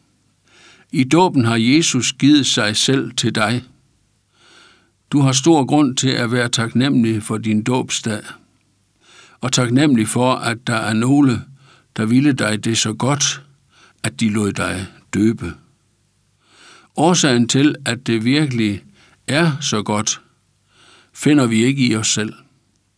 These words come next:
Vi kan ikke stille op med et eller flere af vores egenskaber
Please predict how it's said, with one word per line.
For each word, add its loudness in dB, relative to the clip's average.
Vi 2
kan 2
ikke 2
stille 0
op -2
med -6
et 2
eller 0
flere 0
af -4
vores -2
egenskaber 0